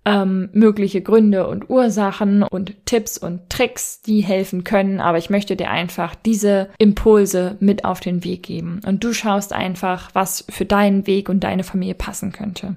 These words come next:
Zuerst ist deine Haltung wichtig. Dein Kind handelt immer für sich und ist kein böser kleiner Wicht, der gegen dich handelt und sich gegen dich auflehnt. Zweitens, es ist wichtig zu wissen, was dein Kind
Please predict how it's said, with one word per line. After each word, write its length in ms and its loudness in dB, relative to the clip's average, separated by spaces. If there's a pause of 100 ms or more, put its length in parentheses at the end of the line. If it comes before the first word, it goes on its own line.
Zuerst 680 0
ist 280 -2
deine 360 2
Haltung 440 0
wichtig. 560 -14 (240)
Dein 180 -2
Kind 460 -6
handelt 380 2
immer 280 4
für 240 0
sich 420 -4 (220)
und 320 -2
ist 300 -4
kein 420 0 (320)
böser 320 2
kleiner 400 -2
Wicht, 400 -2
der 100 2
gegen 300 4
dich 200 -2
handelt 340 -2
und 160 -4
sich 160 -10
gegen 240 -2
dich 180 -6
auflehnt. 600 -6 (180)
Zweitens, 720 -10 (100)
es 240 -4
ist 380 -6 (160)
wichtig 460 0
zu 180 -6
wissen, 720 0 (180)
was 380 -4
dein 220 -4
Kind 520 0